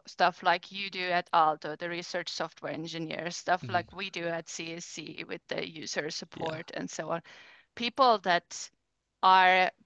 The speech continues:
Speaker 1: very much connected to the research, but don't have to write their own papers, but rather
Speaker 2: Mm.
Speaker 1: support everyone who needs the support,
Speaker 2: Yeah.
Speaker 1: um, doing their research. And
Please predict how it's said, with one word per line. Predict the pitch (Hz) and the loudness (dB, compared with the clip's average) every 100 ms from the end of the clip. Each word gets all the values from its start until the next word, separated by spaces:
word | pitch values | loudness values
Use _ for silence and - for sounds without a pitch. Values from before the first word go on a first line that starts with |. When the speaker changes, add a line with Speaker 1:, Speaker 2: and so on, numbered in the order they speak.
| _ - | _ 2
Speaker 1:
very | 254 247 220 | 4 4 2
much | 185 - - | -2 -4 -10
connected | 190 165 - 165 - | -6 -6 -8 -12 -10
to | 190 180 | -12 -8
the | 180 | -6
research, | 185 190 - 233 233 247 - - - _ - | -6 -8 -6 -4 -4 -4 -6 -6 -12 _ 2
but | 180 - | 2 2
don't | 196 196 196 | 0 0 0
have | 185 | -2
to | - 185 | -2 2
write | 175 175 | 2 4
their | 175 160 | 2 2
own | 165 165 | 0 0
papers, | 196 170 - 214 - | -4 -4 -2 -6 -2
but | 175 175 | -4 4
rather | 196 185 185 | 4 6 0
Speaker 2:
Mm. | |
Speaker 1:
support | - 208 - 247 226 202 - _ _ _ _ _ - | -2 -12 -6 0 2 0 -10 _ _ _ _ _ 0
everyone | 196 202 190 175 | 2 2 0 -2
who | 185 190 | -2 -6
needs | 190 - | -6 -8
the | - | -10
support, | - 202 - 262 262 - _ - _ _ 202 190 | -8 -10 -6 -6 -6 -14 _ -20 _ _ 2 4
Speaker 2:
Yeah. | 185 185 | 2 0
Speaker 1:
um, | 185 170 | -8 -6
doing | 220 214 160 | -2 0 0
their | 156 139 | -2 -6
research. | 139 - - - - - - | -8 -10 -10 -10 -8 -6 -2
And | 170 | -2